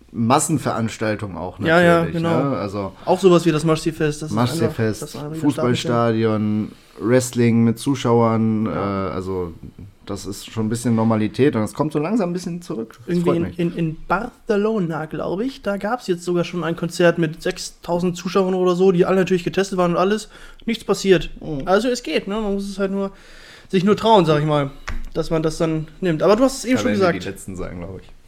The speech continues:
Speaker 2: Ja, wahrscheinlich. Du hast es aber eben schon gesagt, Fußballstadien müssen auch wieder voll sein. Und jetzt, ich hatte es vor zwei Wochen mit Tobi, glaub ich,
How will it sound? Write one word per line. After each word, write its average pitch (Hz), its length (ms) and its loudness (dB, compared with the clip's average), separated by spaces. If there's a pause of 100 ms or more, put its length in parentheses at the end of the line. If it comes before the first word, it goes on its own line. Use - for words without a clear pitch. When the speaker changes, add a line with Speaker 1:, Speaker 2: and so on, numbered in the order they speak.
(120)
Speaker 2:
Ja, 127 160 -4
wahrscheinlich. 156 480 -4
Du - 380 -8
hast 226 160 -4
es - 80 -12
aber 208 100 -2
eben 226 140 -2
schon 233 120 -4
gesagt, 220 420 0 (100)
Fußballstadien 175 640 2
müssen 170 160 0
auch 160 160 0
wieder 151 160 2
voll 151 240 4
sein. 147 200 0
Und 165 160 -4
jetzt, 208 320 4
ich - 160 -10
hatte 180 140 0
es 180 180 4
vor 175 300 2
zwei 185 480 2
Wochen 196 160 4
mit 180 140 2
Tobi, 190 240 0
glaub 175 220 6
ich, 185 160 2